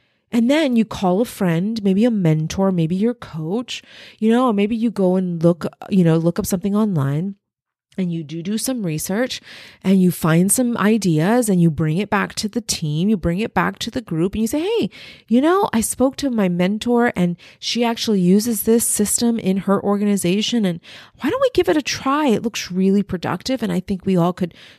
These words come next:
could really learn something from this new process." And so that's you being resourceful. So that last idea of, of adding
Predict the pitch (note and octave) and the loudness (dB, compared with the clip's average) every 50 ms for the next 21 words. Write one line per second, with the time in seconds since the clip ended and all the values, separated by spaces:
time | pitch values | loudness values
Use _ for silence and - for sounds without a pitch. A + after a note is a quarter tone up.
0 | _ - - F3 - _ - F#3 F#3 F#3+ F#3 F#3 F3+ E3 E3+ F3 E3+ E3+ - - | _ -6 -6 -6 -6 _ -4 2 4 4 6 6 4 4 4 2 2 0 0 0
1 | F3+ F#3+ G3 A3 G#3+ G3 E3+ E3+ E3 E3 E3 D#3+ - F3 D#3+ D#3+ E3 - - C4+ | -2 -2 -4 -6 -6 -6 -6 -8 -6 -6 -6 -6 -4 -4 -6 -6 -6 -6 -6 -6
2 | F4 G#4+ - - - - - - - - - - - - - - _ _ _ _ | -6 -6 -8 -10 -10 -10 -12 -14 -16 -16 -18 -20 -20 -20 -20 -20 _ _ _ _
3 | _ _ _ - G#3+ G#3 - A#3 G#3 F#3 A3+ C#4 F4 - - C#4+ D#4 C#4+ G#3+ C4 | _ _ _ -2 0 2 4 4 4 4 2 2 2 2 4 4 4 4 4 2
4 | B3+ B3 G#3+ F#3 E3+ E3+ D#3+ - - A3 G3+ G3 F#3+ E3+ - - - - - - | 2 2 2 0 0 0 0 0 2 2 2 2 2 0 -2 -6 -8 -10 -10 -12
5 | - - - - - _ _ _ _ _ _ _ _ _ _ _ _ - - B3+ | -14 -14 -18 -20 -20 _ _ _ _ _ _ _ _ _ _ _ _ -2 0 2
6 | A#3 G3+ B3 B3 D4+ F#4+ F#4+ - - G#3 G3+ G3+ G3+ G#3 G#3 G#3+ G#3+ - - - | 2 2 2 0 0 -2 -4 -6 -8 -4 -2 0 0 0 0 -2 -4 -6 -8 -12
7 | - - - _ _ _ - F3+ F3 F3 E3 D#3 F3 F3+ E3+ E3 D#3+ D#3 D3+ D3+ | -14 -16 -18 _ _ _ -4 -2 -2 -2 -2 -2 0 0 2 2 2 0 -2 -2
8 | - - E3+ D#3+ D#3 - - _ - E3+ E3 D#3 - _ _ _ _ _ _ - | -4 -4 -6 -6 -6 -10 -16 _ -6 -6 -6 -6 -8 _ _ _ _ _ _ -20
9 | - - - G3+ G3 G#3+ G#3+ G3+ F3 D#3 D#3 D#3+ E3 | -6 0 2 2 4 4 2 2 0 -2 -4 -8 -10